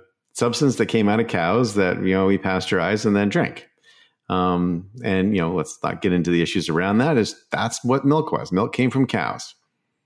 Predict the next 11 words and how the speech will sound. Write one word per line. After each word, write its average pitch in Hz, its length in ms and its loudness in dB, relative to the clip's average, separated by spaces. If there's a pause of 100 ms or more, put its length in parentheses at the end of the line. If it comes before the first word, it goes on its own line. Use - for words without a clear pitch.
(140)
Not 98 220 0
anymore. 113 520 2 (680)
Now 101 160 2
you've 104 160 2
got 107 120 2
almond 110 440 4
milk, 76 440 -2
and 87 140 0
you've 87 140 0
got, 90 240 -2
like, 90 180 -2